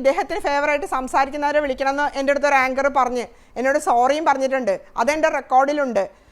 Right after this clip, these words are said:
അതുകൊണ്ട് എല്ലാവരെയും എല്ലാ കാലത്തൊന്നും സ്വാധീനിക്ക-, സ്വാധീനിക്കാൻ പറ്റില്ല. കാരണം എന്താണെന്നോ, ദൈവം എന്ന് പറഞ്ഞൊരു ശക്തിയുണ്ട്,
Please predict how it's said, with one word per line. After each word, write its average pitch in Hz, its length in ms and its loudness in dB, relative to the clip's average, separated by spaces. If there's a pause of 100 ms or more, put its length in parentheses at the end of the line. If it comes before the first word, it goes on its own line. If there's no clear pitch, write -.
(280)
അതുകൊണ്ട് 269 520 0 (380)
എല്ലാവരെയും 339 760 4
എല്ലാ 302 220 0
കാലത്തൊന്നും 285 480 -2
സ്വാധീനിക്ക-, 233 520 -8
സ്വാധീനിക്കാൻ 269 460 -2
പറ്റില്ല. 254 360 -2
കാരണം 254 120 0
എന്താണെന്നോ, 294 320 -2 (520)
ദൈവം 370 280 4
എന്ന് 427 120 0
പറഞ്ഞൊരു 330 360 -4
ശക്തിയുണ്ട്, 262 500 -4